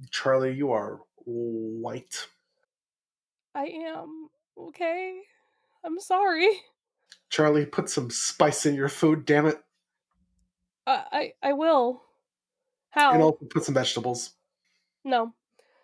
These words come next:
Speaker 2: Um, put some fire salt in your food, how about?
Speaker 1: Ah!
Speaker 2: I don't know. I, I'm just wondering if this ice cream really should have helped him or not.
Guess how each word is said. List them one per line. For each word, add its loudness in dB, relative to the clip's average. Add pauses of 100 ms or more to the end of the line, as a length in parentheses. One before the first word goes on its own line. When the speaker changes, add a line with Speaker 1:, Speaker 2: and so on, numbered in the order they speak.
(580)
Speaker 2:
Um, 4 (220)
put -6
some 0
fire 4
salt 0
in -6
your -2
food, -12
how -6
about? -6 (960)
Speaker 1:
Ah! 4 (440)
Speaker 2:
I 6
don't 4
know. 2
I, 6 (100)
I'm 4
just 2
wondering 2
if -4
this -2
ice 2
cream -6
really 0
should 0
have 2
helped 0
him 2
or 4
not. 6